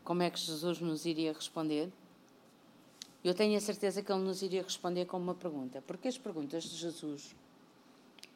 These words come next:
e nós podemos ver isso em todos os evangelhos, as perguntas de Jesus são perguntas que nos fazem ter revelação.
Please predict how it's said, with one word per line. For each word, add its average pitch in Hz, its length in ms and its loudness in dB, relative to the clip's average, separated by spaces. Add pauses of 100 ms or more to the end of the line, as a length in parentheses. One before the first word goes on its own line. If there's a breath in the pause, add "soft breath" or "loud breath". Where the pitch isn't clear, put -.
(200)
e 147 100 4
nós 151 200 4
podemos 160 320 2
ver 151 140 4
isso 131 220 -2
em 147 40 2
todos 156 220 0
os 151 140 -4
evangelhos, 143 680 0 (340 loud breath)
as 196 140 6
perguntas 170 480 4
de - 140 -6
Jesus 170 580 -2
são 185 160 0
perguntas 180 500 2
que - 140 -4
nos 170 300 2
fazem 175 640 0 (640 soft breath)
ter 208 180 10
revelação. 175 640 0